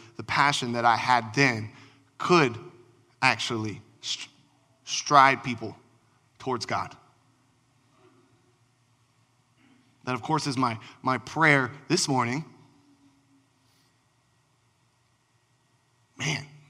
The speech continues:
I mean, that, I just, the word of, the word of the Lord is so powerful, but the word of our testimony, what God has done for us and through us, is also so powerful. You know, looking back at all that he's done for us.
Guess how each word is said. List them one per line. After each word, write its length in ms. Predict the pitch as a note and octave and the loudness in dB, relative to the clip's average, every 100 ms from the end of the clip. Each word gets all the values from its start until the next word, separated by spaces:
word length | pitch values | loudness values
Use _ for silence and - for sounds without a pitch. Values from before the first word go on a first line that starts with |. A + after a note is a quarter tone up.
| _ _ _ _ _ _ _ _ _ _ _ _ - | _ _ _ _ _ _ _ _ _ _ _ _ -4
I 40 | |
mean, 220 | D3 C#3+ C#3+ | -4 -2 0
that, 140 | F3 - - - | -2 -2 -12 -4
I 120 | F3 | -4
just, 180 | F3+ - - _ _ _ _ _ _ _ _ _ _ _ _ _ _ _ _ _ | -4 -10 -18 _ _ _ _ _ _ _ _ _ _ _ _ _ _ _ _ _
the 60 | E3 | -2
word 220 | F#3 A3 | 0 0
of, 100 | G#3 - | -2 -4
the 80 | D3 | -4
word 360 | D3 G3 G3 - - - | 4 6 6 2 -8 -6
of 100 | D3+ | -4
the 80 | C#3 | -2
Lord 460 | C3 C3+ C3 A#2 A#2+ - _ _ | -2 -2 -2 -4 -10 -20 _ _
is 140 | C3+ | -4
so 240 | - D#3+ C#3 | -2 0 0
powerful, 480 | - C3+ A#2+ A#2 B2 | 6 6 6 2 -4
but 320 | C3+ D#3 D3+ | -2 -2 0
the 80 | D#3+ | 0
word 340 | D#3+ F3 F3+ | 4 6 6
of 140 | D#3 - | 2 2
our 240 | C#3+ D#3+ F#3 | 6 8 6
testimony, 540 | - F3 - D3+ C#3 | 4 0 2 2 2
what 200 | B2+ D3+ | 2 4
God 200 | D3+ E3+ | 8 8
has 120 | D#3 | 6
done 200 | - D3 | 0 0
for 280 | C#3 - F#4+ | 0 2 6
us 220 | E3+ D3+ | 6 6
and 160 | C#3+ C#3 | 2 -6
through 200 | F#3+ G#3+ | -4 4
us, 240 | E3 C#3 | 6 4
is 100 | D#3 - | 0 -6
also 420 | E3 F#3 F#3 E3 D3 | -2 0 0 -2 -4
so 340 | - G3 G3 | -2 2 2
powerful. 560 | D#3 D#3 D3+ A#2+ G2 - _ _ _ _ _ - | 4 4 4 2 -12 -16 _ _ _ _ _ -2
You 80 | D#3+ | 2
know, 100 | D3 | 4
looking 360 | D#3+ A3 G3+ | 4 4 4
back 280 | F#3 F#3 - | 8 8 6
at 100 | D3+ | 2
all 240 | E3+ G3 | 4 4
that 100 | G3 | 2
he's 220 | D#3+ E3 C3+ | 0 -2 2
done 280 | D3+ D3+ | 4 4
for 180 | C#3 C3 | 4 -4
us. 320 | G#2+ - - | -6 -8 -12